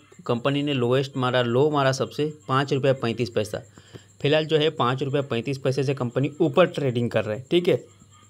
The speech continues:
तो आप उम्मीद कर सकते हो कि इस पाँच, अ, by chance ट्रेडिंग करते करते अगर इस पाँच रुपये के नीचे आ जाता है तो फिर यहाँ पे गिरावट उम्मीद कर सकते हो। फिर आपको यहाँ पे एक स्टॉप लॉस मान के चल सकते हो एक वीकली चार्ट पैटर्न के मुताबिक। लेकिन अगर मंथली चार्ट पैटर्न के मुताबिक देखेंगे तो इस महीने में एक,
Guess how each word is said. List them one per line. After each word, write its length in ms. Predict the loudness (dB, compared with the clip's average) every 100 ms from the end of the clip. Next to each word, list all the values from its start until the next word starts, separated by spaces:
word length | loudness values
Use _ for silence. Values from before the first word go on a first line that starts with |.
| -2
तो 60 | 4
आप 220 | 4 4
उम्मीद 240 | 2 0 2
कर 100 | 2
सकते 280 | 2 2
हो 80 | 0
कि 140 | 0 -4
इस 80 |
पाँच, 380 | -2 0 0 -4 -4
अ, 100 | -2 -2 -8 -4
by 120 | 0 2
chance 280 | 0 -4
ट्रेडिंग 300 | 0 0 2
करते 260 | 0 0 0
करते 200 | 0 0
अगर 120 | 0
इस 100 | -2
पाँच 280 | -2 -2 0
रुपये 180 | 0 0
के 100 | 0
नीचे 300 | 0 2 4
आ 80 | 4
जाता 240 | 4 2
है 160 | -2 -4 -10 _ _ _ _ 2
तो 100 | 2
फिर 140 | 4
यहाँ 140 | 2 2
पे 100 | 2
गिरावट 520 | 4 4 4 0 -6
उम्मीद 220 | -2 0 2
कर 100 | 2
सकते 260 | 2 0
हो। 120 | 0
फिर 220 | 0 2 2
आपको 240 | 2 2
यहाँ 140 | 2
पे 100 | 0 -2 -6 -8
एक 140 | -6 -6
स्टॉप 280 | 0 2 4
लॉस 160 | 2 2
मान 200 | 0 0
के 100 | 0
चल 140 | 0
सकते 280 | 0 -2 0
हो 160 | 0 -4 -20 -20 -20 -20 -20 -18 0
एक 220 | 2 2
वीकली 440 | 0 0 2 2
चार्ट 200 | 4 2 2
पैटर्न 180 | 0
के 80 | 0
मुताबिक। 380 | 0 0 -2 -4 -14 _ -20 -20 -20 -16 -4
लेकिन 220 | 0 2
अगर 160 | 4 4
मंथली 360 | 2 2 2
चार्ट 180 | 2 0
पैटर्न 200 | -2 -4
के 100 | -2
मुताबिक 300 | 0 0 0
देखेंगे 340 | 0 0 -2
तो 120 | -2 -4
इस 260 | -4 -4
महीने 220 | -2 0 0
में 80 |
एक, 380 | -4 -4 -4 -6